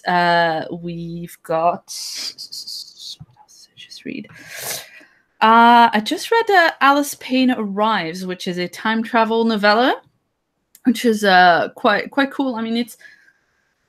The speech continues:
I don't know. I was just talking recently about a bunch of friends on Slack about, like, how,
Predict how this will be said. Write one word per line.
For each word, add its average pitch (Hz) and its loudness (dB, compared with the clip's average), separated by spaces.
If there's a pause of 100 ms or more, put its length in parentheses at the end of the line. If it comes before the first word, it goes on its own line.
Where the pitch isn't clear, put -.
(360)
I 370 4
don't 320 2
know. 202 -2
I - 0
was 294 0
just 359 -8
talking 339 0
recently 240 0
about 190 2
a 185 -2
bunch 208 -2
of 196 -6
friends 196 0
on 175 -4
Slack 180 -2
about, 170 -4
like, 156 0
how, 165 0